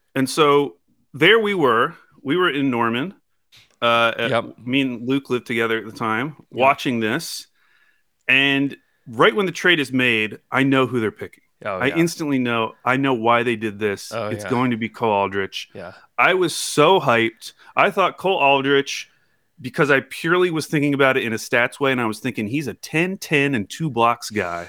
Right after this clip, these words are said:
Speaker 1: I was thinking in fantasy terms.
Speaker 2: <laughs>
Speaker 1: He is the next Al Horford, is what I was thinking in my head.
Speaker 2: Yeah.
Speaker 1: And I was so hyped because, like I mentioned, all we wanted at that point was just give us a center. If you,
Speaker 2: Yeah.
Speaker 1: we can just get a center, 'cause we had Jeff Green.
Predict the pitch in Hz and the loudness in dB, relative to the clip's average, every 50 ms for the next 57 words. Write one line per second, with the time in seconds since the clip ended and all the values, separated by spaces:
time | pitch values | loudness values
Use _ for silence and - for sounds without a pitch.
0 | - - 110 110 - 127 113 135 139 131 135 127 - - 139 123 120 107 104 - | -8 -8 -8 -6 -6 -8 -6 -6 -4 -6 -6 -6 -2 0 2 2 2 0 -2 -6
1 | 117 98 - - 107 98 95 98 110 117 117 - - _ - 139 139 - - _ | -6 -8 -4 -2 -4 -2 -2 -4 -2 -2 -4 -4 -4 _ -10 -10 -10 -10 -12 _
2 | - - 170 - 190 226 254 240 214 165 143 175 147 143 147 165 202 247 - - | -10 -10 -4 2 4 4 4 4 2 2 2 2 2 4 4 4 4 4 2 -2
3 | - - - - - _ _ _ - 135 139 156 185 220 226 - 226 220 - - | -6 -6 -6 -8 -12 _ _ _ 0 0 2 2 2 2 2 4 4 6 6 6
4 | - - - 117 107 - - - _ _ _ _ _ _ _ _ _ - 135 120 | 4 0 -4 -6 -6 -6 -8 -18 _ _ _ _ _ _ _ _ _ -2 -2 -2
5 | 110 127 127 123 131 135 135 - - 131 117 - 135 127 127 131 135 135 131 120 | 2 2 4 4 4 4 2 0 -2 -6 -2 0 0 0 2 2 2 2 2 2
6 | 104 95 90 90 87 - _ _ _ _ _ _ _ _ - - 127 135 120 151 | 2 0 0 -2 -6 -12 _ _ _ _ _ _ _ _ -12 -6 -2 -2 0 2
7 | - 139 156 165 - - 156 180 180 175 - - - 220 262 277 185 190 165 160 | 2 0 0 0 0 2 2 2 2 0 -4 0 2 4 4 4 4 2 2 2
8 | 156 170 165 - 180 170 165 147 - - - _ _ _ - 127 143 156 156 170 | 0 -6 -4 0 0 0 0 0 -4 -12 -18 _ _ _ -2 0 0 2 2 0
9 | 165 175 240 294 - - 123 104 98 104 - _ _ - 123 156 226 269 302 269 | 0 0 0 -2 -2 -2 -4 -4 -4 -8 -12 _ _ 0 2 2 2 2 -2 -6
10 | 226 214 _ - 135 143 165 180 175 139 117 _ - 135 127 - - 127 107 - | -10 -10 _ -8 -4 -4 -2 -2 -4 -4 -8 _ -6 -6 -4 -2 -2 -2 -2 -2
11 | _ - 147 135 101 92 92 _ _ _ _ _ _ _ _ _ - 127 123 110 | _ -8 -6 -6 -6 -6 -8 _ _ _ _ _ _ _ _ _ -4 -4 -4 -4
12 | 104 - - 220 - - 170 175 165 165 135 139 - - - 135 131 113 - - | -2 0 0 0 0 -2 -4 -2 -2 -2 -6 -6 -8 -6 -4 -2 -4 -4 -6 -12
13 | - _ _ - - 123 120 160 156 156 185 - 277 254 247 - - 208 190 165 | -16 _ _ -14 -12 -8 -8 -4 -4 -4 -2 -2 -2 -2 -2 0 2 2 2 2
14 | 143 - - 165 180 170 120 - 123 151 202 214 147 143 170 165 - - 156 151 | 2 0 0 2 2 2 0 -2 0 4 4 4 6 4 2 2 2 0 2 2
15 | 156 170 202 233 233 | 2 2 0 -2 -4